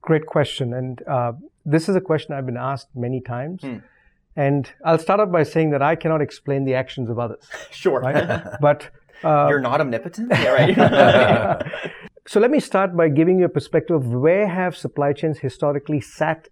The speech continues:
Speaker 1: in the hierarchy of an organization <clears throat> vis-a-vis now.
Speaker 2: Hmm.
Speaker 1: So when I go back in my career, I'll tell you this, that we were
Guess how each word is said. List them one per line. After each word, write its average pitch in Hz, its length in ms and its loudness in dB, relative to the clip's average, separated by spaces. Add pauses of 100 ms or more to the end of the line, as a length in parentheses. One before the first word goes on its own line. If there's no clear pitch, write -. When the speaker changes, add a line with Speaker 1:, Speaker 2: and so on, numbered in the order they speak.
Speaker 1:
in 139 140 0
the 131 40 -2
hierarchy 143 600 -4
of 131 120 -4
an 127 80 -6
organization 107 720 -8 (260)
<clears throat> - 280 -20
vis-a-vis 147 640 2
now. 113 280 -4 (200)
Speaker 2:
Hmm. 254 100 -20 (800)
Speaker 1:
So - 120 2
when 165 80 6
I 202 100 4
go 196 140 4
back 185 260 2
in 165 120 4
my 156 180 4
career, 147 540 -2 (280)
I'll 147 160 0
tell 165 160 2
you 156 100 4
this, 143 280 2
that 127 220 0 (160)
we 156 180 2
were 170 280 4